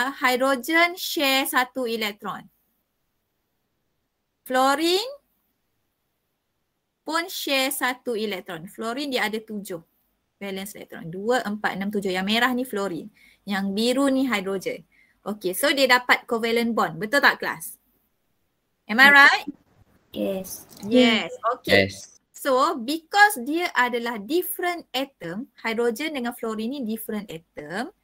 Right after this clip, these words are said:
Speaker 1: jadi electronegativity dia berbeza. Okey. Jadi, uh, yang mana lebih cenderung untuk tarik elektron dekat dengan dia? Kan dia share elektron.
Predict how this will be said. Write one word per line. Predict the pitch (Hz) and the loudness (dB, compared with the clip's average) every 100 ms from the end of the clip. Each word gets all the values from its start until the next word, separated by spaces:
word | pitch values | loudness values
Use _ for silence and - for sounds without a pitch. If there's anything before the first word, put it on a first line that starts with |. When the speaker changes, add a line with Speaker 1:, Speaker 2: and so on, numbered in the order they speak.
| _ _ _ - | _ _ _ -2
Speaker 1:
jadi | 226 254 226 220 240 | 6 6 4 -2 -4
electronegativity | 254 269 285 - - 359 359 302 247 359 - 262 254 254 254 | -2 0 0 -2 0 2 2 0 -2 -2 -2 -4 -4 -6 -8
dia | 226 247 208 | -2 -2 -2
berbeza. | 208 240 240 190 202 214 208 196 175 - _ _ _ _ _ _ _ | 0 0 0 -2 -2 -2 -2 -4 -8 -10 _ _ _ _ _ _ _
Okey. | 175 - - 226 - _ _ _ _ | -12 -12 0 0 0 _ _ _ _
Jadi, | 208 262 285 240 247 311 466 - _ _ _ _ _ | 2 4 4 0 -2 0 0 -4 _ _ _ _ _
uh, | 226 233 240 | 2 4 2
yang | 240 302 349 | 2 0 2
mana | 392 480 508 330 | 0 0 0 2
lebih | 302 285 349 | 2 2 0
cenderung | - 311 302 311 311 294 - | 0 -4 -2 -4 -4 -4 -4
untuk | 269 285 262 - | -8 -4 -8 -2
tarik | 247 247 277 294 | 2 4 2 -2
elektron | 262 254 - - 277 226 180 - - | -4 -4 -4 -4 -2 -2 -6 -14 -8
dekat | 202 214 _ 359 - | -8 -8 _ -2 0
dengan | 226 220 220 | -2 0 0
dia? | 214 190 - _ _ _ _ _ _ _ _ _ _ _ _ _ _ - | 0 -2 -4 _ _ _ _ _ _ _ _ _ _ _ _ _ _ -2
Kan | 330 | 0
dia | 294 | 0
share | 330 381 269 | 0 0 2
elektron. | 247 185 294 262 - | 2 0 0 0 0